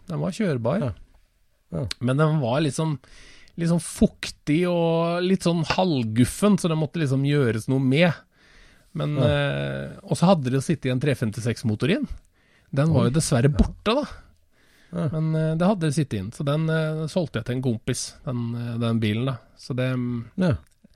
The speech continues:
Speaker 1: det var jo liksom før, eh, jeg egentlig hadde økonomi til å ha to hobbybiler.
Speaker 2: Ja.
Speaker 1: Eller egentlig
Speaker 2: Det er
Speaker 1: økonomi
Speaker 2: lenge
Speaker 1: til å ha
Speaker 2: siden.
Speaker 1: to biler. <laughs>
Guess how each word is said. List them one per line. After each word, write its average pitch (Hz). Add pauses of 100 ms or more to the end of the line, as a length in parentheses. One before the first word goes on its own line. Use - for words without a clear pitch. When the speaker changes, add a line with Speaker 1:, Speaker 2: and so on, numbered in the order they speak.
(300)
Speaker 1:
det 135
var 139
jo 156
liksom 147
før, 156
eh, 147
jeg 107
egentlig 120
hadde 127
økonomi 123
til 131
å -
ha 123
to 127
hobbybiler. 107 (1000)
Speaker 2:
Ja. 95 (420)
Speaker 1:
Eller 131
egentlig 131
Speaker 2:
Det 131
er 98
Speaker 1:
økonomi 92
Speaker 2:
lenge 85
Speaker 1:
til -
å -
ha 131
Speaker 2:
siden. 98
Speaker 1:
to 135
biler. 131
<laughs> -